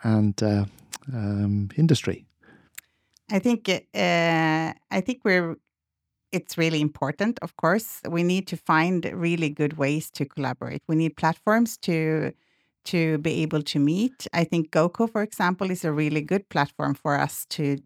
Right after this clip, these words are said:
Speaker 2: to meet and to discuss and, uh, and connect.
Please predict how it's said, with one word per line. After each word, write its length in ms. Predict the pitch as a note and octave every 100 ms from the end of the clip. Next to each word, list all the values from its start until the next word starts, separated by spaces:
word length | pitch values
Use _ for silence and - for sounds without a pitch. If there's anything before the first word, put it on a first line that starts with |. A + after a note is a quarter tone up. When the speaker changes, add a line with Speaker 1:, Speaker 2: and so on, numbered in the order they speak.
| _
Speaker 2:
to 360 | - D3+ C#3+ C#3
meet 460 | - D#3 E3+ E3+ -
and 140 | D3+ C#3+
to 80 | C#3+
discuss 680 | C#3+ - D#3+ D#3 D#3+ - -
and, 300 | D3 C#3+ C#3+ _ _ _ _ -
uh, 320 | D3+ D3 -
and 160 | D#3 D3
connect. 720 | D3+ C#3+ C#3+ - - -